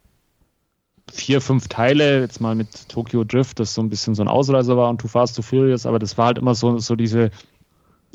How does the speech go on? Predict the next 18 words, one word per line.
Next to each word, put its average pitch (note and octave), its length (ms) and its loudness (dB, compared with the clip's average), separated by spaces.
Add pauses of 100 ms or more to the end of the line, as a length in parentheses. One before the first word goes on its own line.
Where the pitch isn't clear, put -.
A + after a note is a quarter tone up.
(160)
ja, A2 260 0
äh, - 160 -6
äh, - 600 -2
Racing B2 1000 0
und, A2+ 320 -2
und, A2 260 -2
und, G#2+ 340 -2
und, G#2+ 380 -2
äh, - 320 0 (600)
äh, A2+ 520 2
ähm, - 380 -2 (240)
Tuning-Szene, C3 840 0
die A#2 120 -2
so A#2 120 -2
ein A#2+ 80 0
bisschen, A#2+ 480 -2 (580)
äh, A#2 260 2 (380)
d-, - 200 -8